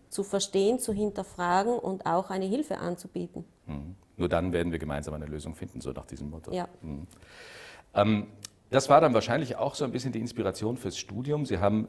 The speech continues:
Speaker 2: äh, dieses erfolgreich beendet, eben mit, auch mit einem, äh, Abschluss, äh, mit einem Auslandssemester in Pamplona. Darüber sprechen wir noch.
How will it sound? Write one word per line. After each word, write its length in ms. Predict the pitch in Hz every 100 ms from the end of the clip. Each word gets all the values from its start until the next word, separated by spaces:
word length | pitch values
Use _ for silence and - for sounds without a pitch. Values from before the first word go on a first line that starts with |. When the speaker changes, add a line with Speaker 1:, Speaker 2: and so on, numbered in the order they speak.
| -
Speaker 2:
äh, 160 | 85
dieses 380 | 78 95 110 101
erfolgreich 640 | - 80 90 85 73 71 -
beendet, 400 | - 92 123 -
eben 180 | 82
mit, 140 | 78 -
auch 160 | 80
mit 140 | 80 76
einem, 260 | 71 69
äh, 80 | -
Abschluss, 800 | 69 64 - - - 87 - - - 71
äh, 160 | 98
mit 180 | 95 90
einem 180 | 85 82
Auslandssemester 800 | 80 101 95 92 82 82 - 73
in 80 |
Pamplona. 380 | 78 67 82 113
Darüber 320 | 80 80 80
sprechen 400 | 76 - 78 117
wir 60 | 107
noch. 200 | 110 127